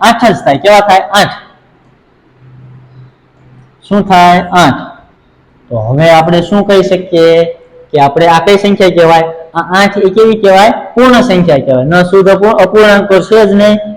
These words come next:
એટલે કેવી થાય? પૂર્ણ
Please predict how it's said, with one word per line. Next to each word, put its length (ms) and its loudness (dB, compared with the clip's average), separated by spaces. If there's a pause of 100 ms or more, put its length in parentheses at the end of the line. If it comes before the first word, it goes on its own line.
(120)
એટલે 180 -2
કેવી 260 0
થાય? 360 2 (2500)
પૂર્ણ 260 0